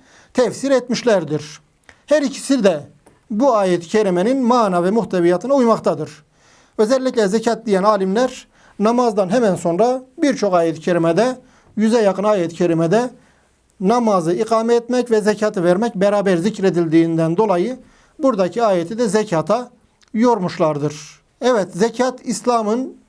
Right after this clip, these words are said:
yine namaz gibi en önemli şartlarından, en önemli amellerinden bir tanesidir kardeşlerim. Zekatsız bir İslam dini düşünülemez. Zekat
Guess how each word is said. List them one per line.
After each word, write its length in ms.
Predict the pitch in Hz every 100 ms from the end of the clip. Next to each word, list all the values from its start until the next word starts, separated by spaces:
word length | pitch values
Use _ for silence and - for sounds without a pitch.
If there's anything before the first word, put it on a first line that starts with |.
| _
yine 440 | 202 262 214 170 180
namaz 360 | 226 233 180
gibi 380 | 160 180 214 -
en 180 | 254 240
önemli 640 | 190 180 180 175 180 247 - _ _ _ _ -
şartlarından, 920 | - 240 196 190 175 175 175 226 233
en 120 | 240 220
önemli 400 | 180 165 180 226
amellerinden 680 | 214 214 180 165 180 247
bir 60 | 220
tanesidir 400 | 180 156 147 156
kardeşlerim. 580 | 156 143 147 143 139 127 _ _ - _ -
Zekatsız 1000 | 151 202 220 233 226 220 - 269 220 165
bir 320 | 233 226 180
İslam 440 | 226 - 240 233 175
dini 240 | 202 254
düşünülemez. 840 | 185 208 180 165 139 127 - - _ _ _ - _ _ _ -
Zekat 420 | 165 220 254 262